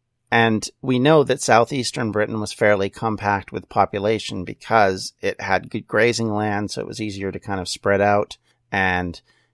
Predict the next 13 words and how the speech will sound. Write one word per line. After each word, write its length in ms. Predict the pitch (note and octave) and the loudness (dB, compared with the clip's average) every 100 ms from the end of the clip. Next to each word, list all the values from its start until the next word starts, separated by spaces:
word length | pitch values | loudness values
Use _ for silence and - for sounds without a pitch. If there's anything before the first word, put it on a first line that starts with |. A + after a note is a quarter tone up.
| _ _ _ - | _ _ _ -6
it 100 | A#2 | -2
didn't 260 | B2+ C3+ | 0 -2
have 280 | A#2 A#2 A2 | -4 0 0
the 80 | A2 | -2
same 320 | - A#2 G#2+ | -4 -2 -2
rivalries 800 | F#2 G2+ F3 C3 F2+ F2 F#2 F#2+ | 4 6 6 4 -4 -4 -4 -4
that 160 | G2+ - | -6 -2
they 100 | G2 | -2
had 340 | F#2+ F#2 F#2+ | 0 -2 -2
in 280 | - G2+ F#2+ | -6 -6 -6
the 80 | F#2 | -4
central 460 | A#2+ B2+ - G#2+ | -2 -2 -2 -4
part, 500 | - - G2+ F#2+ - | -4 -2 -2 -2 -8